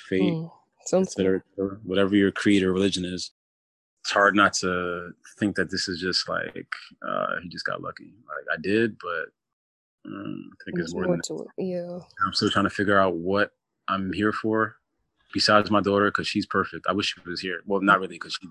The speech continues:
Speaker 1: be interruptive, but, um, she's just perfect, and
Speaker 2: I've
Speaker 1: she's
Speaker 2: seen
Speaker 1: everything that I
Speaker 2: pictures.
Speaker 1: Oh, yeah, yeah, so you've
Speaker 2: She's
Speaker 1: seen her.
Speaker 2: adorable, yeah.
Speaker 1: So she's everything that I wanted.
Speaker 2: Oh.
Speaker 1: I imagine a, a, a, a daughter would be. So, um, if it's not her,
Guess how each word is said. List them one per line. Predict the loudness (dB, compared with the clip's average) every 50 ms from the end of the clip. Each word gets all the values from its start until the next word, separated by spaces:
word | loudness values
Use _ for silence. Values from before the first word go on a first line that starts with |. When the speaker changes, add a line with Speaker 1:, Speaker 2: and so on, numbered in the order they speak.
| -20 _ _
Speaker 1:
be | -12 -10 -10 -8 -4
interruptive, | -4 -4 -4 -6 -12 -18 -14 _
but, | -12 -12 -12 _ _ _ _ _ _ _ _ _ _ _ _ _
um, | -10 -8 -8 -8 -10 -10 -8
she's | -8 -6 -4 -4 -4 -4 -4 -4
just | -6 -6 -8 -4
perfect, | -2 -2 -2 -2 -4 -10 -14 -14 _ _
and | -4 0 2
Speaker 2:
I've | 2
Speaker 1:
she's | 2 4 4
Speaker 2:
seen | 6 6
Speaker 1:
everything | 6 4 4 2 2 2 2
that | 2
I |
Speaker 2:
pictures. | 2 2 2 0 -4 -8 _ -2 2
Speaker 1:
Oh, | 4
yeah, | 4 6 6
yeah, | 6 6 4 4 4
so | 2 2 4
you've | 4 4 4
Speaker 2:
She's | 2
Speaker 1:
seen | 0 0 2
her. | 2
Speaker 2:
adorable, | 2 2 2 0 -2 -2 -4 -4 -4 -4
yeah. | -4 -6 -8 -8 -10 -12 -14 -16 _ _ _ _ _ _ _ _ _ _ -14
Speaker 1:
So | -12 -4
she's | -2 -2 -2 0
everything | 0 0 2 2 2 0 -2 -2
that | -2 -4 -4
I | -4
wanted. | -4 -4 -4 -4 -4 -8 -14 _ -20 _ _ _ _ _ _ _
Speaker 2:
Oh. | -6 -6 -4 -2 -2
Speaker 1:
I | -2 -2
imagine | 0 0 0 0 0 -4 -8 -8
a, | -8 -8 -6 -6 -6 -8 -8 -14 -20 _ _
a, | -10
a, | -10 -8 -10 -10 -10 -12 -14
a | -12
daughter | -8 -8 -6 -6 -6 -8
would | -10 -12
be. | -12 -14 -16 -14 -10
So, | -10 -10 -8 -10 -12 -12 -16 _ _ _ _ _ _ -20 _ _ _ _ _ _ _ -4
um, | -2 -2 -2
if | -2 -2 0 0
it's | 2 4 6
not | 6 6 6 4
her, | 2 4 4 2 0 -2